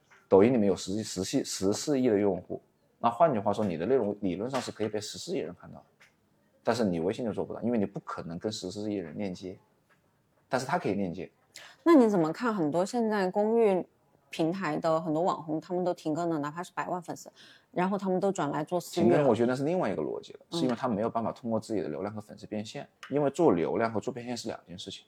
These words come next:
Speaker 2: 对。
Speaker 1: 变现是意味着我在做流量的同时，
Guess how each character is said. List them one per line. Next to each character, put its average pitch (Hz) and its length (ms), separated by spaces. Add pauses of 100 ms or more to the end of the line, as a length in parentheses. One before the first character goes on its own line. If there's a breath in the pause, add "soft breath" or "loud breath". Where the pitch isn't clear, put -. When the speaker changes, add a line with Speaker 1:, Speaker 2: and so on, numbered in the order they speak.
(160)
Speaker 2:
对。 170 140 (480)
Speaker 1:
变 170 160
现 170 180
是 123 220
意 131 60
味 113 100
着 110 80
我 82 160
在 90 80
做 143 180
流 90 140
量 104 160
的 104 40
同 - 180
时， 76 360